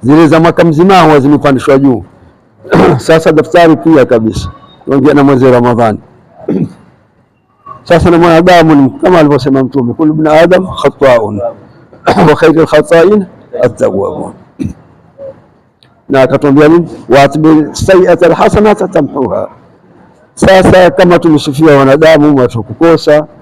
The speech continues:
na kule kukosa kutaka kutubiwa, bora wenye kukosa ni wale wakumbukao makosa yao wakarudi kwa Mungu wakatubia. Hawa ndio ziumbe bora kwa Mwenyezi Mungu, na ndio Mtume akatuambia nini? Tufuatalishe lema,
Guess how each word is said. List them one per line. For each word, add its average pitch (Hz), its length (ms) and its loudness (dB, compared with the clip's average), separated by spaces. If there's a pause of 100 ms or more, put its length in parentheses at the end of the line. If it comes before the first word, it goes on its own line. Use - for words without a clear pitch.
(220)
na 120 120 -8
kule 123 240 -4
kukosa 156 640 0
kutaka 123 360 -6
kutubiwa, 123 680 0 (540)
bora 175 320 2
wenye 151 220 2
kukosa 202 680 0 (200)
ni 135 100 -2
wale 147 220 2
wakumbukao 151 720 0
makosa 143 360 0
yao 175 320 4
wakarudi 147 400 0
kwa 139 140 0
Mungu 165 200 0
wakatubia. 120 640 -2 (300)
Hawa 151 260 2
ndio 135 180 0
ziumbe 127 380 -2
bora 151 380 2
kwa 127 120 -6
Mwenyezi 117 420 -2
Mungu, 107 200 -8 (380)
na 123 120 -2
ndio 139 140 0
Mtume 160 300 0
akatuambia 147 500 2
nini? 180 260 2
Tufuatalishe 143 880 -2
lema, 131 380 2